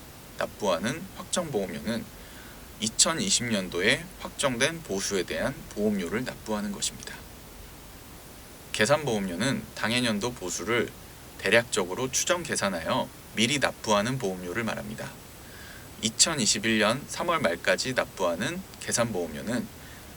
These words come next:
이천이십일 년 추정 보수액에 대한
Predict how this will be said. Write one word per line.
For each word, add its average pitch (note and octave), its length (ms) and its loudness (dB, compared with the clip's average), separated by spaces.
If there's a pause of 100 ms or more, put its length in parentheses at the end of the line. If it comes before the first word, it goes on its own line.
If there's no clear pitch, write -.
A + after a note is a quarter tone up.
이천이십일 G2+ 800 2
년 D3 340 2
추정 E3+ 380 2
보수액에 F#2 420 0
대한 C#3+ 420 0